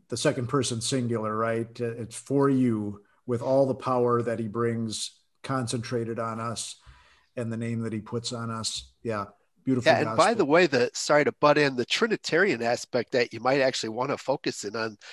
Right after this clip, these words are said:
Speaker 2: with this text is actually that God is a united one. And that's from verse twenty-seven. "I will bless them."
Speaker 1: Hmm.
Speaker 2: And, uh, the, the inclusion of the, the, the, the, uh,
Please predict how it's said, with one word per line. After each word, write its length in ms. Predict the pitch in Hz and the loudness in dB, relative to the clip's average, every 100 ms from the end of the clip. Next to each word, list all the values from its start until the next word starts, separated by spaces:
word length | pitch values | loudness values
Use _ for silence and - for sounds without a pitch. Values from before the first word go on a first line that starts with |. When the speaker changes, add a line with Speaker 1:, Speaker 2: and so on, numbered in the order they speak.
| - - | -20 -10
Speaker 2:
with 140 | 113 | -6
this 240 | - 185 - | 0 0 0
text 380 | 123 113 - 117 | -4 -4 -4 -4
is 120 | 123 | 2
actually 340 | 123 - 127 | 2 2 0
that 140 | 117 - | -2 -2
God 220 | 123 135 | 0 0
is 160 | 117 107 | 0 -6
a 40 | |
united 500 | 110 110 123 139 104 95 | -8 -4 -4 -2 -4 0
one. 240 | 135 131 - - - - - | 2 2 -2 -18 -20 -20 -8
And 80 | 113 | 2
that's 180 | 131 - | 2 2
from 160 | 147 | -6
verse 220 | 123 123 - | -4 -4 -4
twenty-seven. 760 | - 139 107 - 123 143 107 - _ _ 120 | -2 -2 -2 -2 0 0 -2 -14 _ _ 4
"I 380 | 151 180 123 - | 6 6 2 -2
will 280 | 139 135 110 - | 2 2 2 0
bless 320 | 123 113 - | 0 0 -4
them." 200 | 104 69 - - - | -8 -8 -12 -16 -8
Speaker 1:
Hmm. 140 | 151 113 | -6 -4
Speaker 2:
And, 240 | 117 113 | -4 -2
uh, 140 | 113 110 | -2 0
the, 220 | 117 107 | -2 -2
the 280 | 117 117 - | -2 -4 -6
inclusion 500 | 117 - 156 156 139 | -6 -4 -2 -2 -2
of 160 | 123 113 | -2 -2
the, 220 | 117 113 | -2 -2
the, 220 | 117 107 - | -2 -4 -4
the, 100 | - - _ - - - | -10 -14 _ -20 -16 -14
the, 200 | - 117 | -8 -4
uh, 100 | 110 | -2